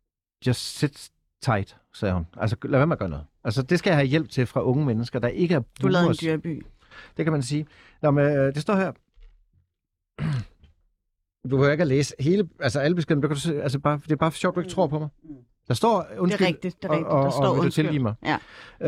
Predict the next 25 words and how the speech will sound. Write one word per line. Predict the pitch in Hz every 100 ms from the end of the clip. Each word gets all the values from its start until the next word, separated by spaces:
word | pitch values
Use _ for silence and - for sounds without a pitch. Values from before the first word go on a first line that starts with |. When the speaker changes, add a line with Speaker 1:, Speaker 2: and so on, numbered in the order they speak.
| 139 131
Speaker 1:
Øh, | 139
og, | 151 139 143
øh, | 165
det | 202
ved |
jeg | 202
egentlig | 180 185
ikke, |
hvorfor, | 196 175 196
fordi | 170 175
det | 160 180
behøver | 180 180
jeg | 147 143
jo |
ikke, | 185 143
og |
jeg, | 143 139 123 135
jeg | 123
har |
svaret, | 120 127 143 208 131
han | 175
har |
så | 135
ikke | 85 -
svaret. | 117